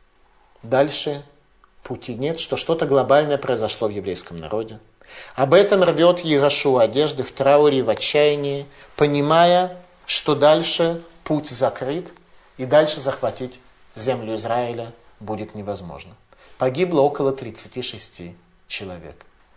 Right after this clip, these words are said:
Яир бен Минаше. Образ Ахана, который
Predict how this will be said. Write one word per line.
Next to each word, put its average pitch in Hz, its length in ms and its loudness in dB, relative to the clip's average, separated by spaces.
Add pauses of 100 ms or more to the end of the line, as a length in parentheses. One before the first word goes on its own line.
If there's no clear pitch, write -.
(140)
Яир 123 380 0
бен 107 160 -4
Минаше. 101 420 -10 (1800)
Образ 185 320 6
Ахана, 175 560 2 (340)
который 131 720 2